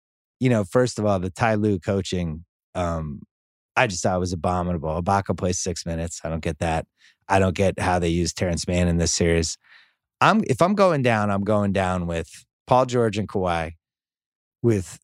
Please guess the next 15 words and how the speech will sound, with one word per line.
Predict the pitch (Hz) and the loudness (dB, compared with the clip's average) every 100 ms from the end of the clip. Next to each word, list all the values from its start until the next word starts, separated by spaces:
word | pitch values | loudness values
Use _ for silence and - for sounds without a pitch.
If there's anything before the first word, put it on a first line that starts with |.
| _ | _
Reggie | - 135 151 | 2 2 2
Jackson, | 135 113 113 117 92 87 | 0 2 2 0 -4 -4
who's | 95 95 | -4 -4
the | 85 101 | -2 0
only | 110 127 | 0 0
guard | 101 104 110 | 2 2 2
they | 98 | 0
have | 92 87 82 | -2 -4 -4
who | |
doesn't | 92 95 92 90 | -4 -2 -4 -6
seem | - 90 90 | -4 -4 -4
afraid | 80 98 92 | -2 -2 -2
to | - | -4
shoot, | 76 101 95 - _ _ _ _ _ - | -4 0 0 -2 _ _ _ _ _ -4
um, | 98 90 87 73 | 0 2 2 -2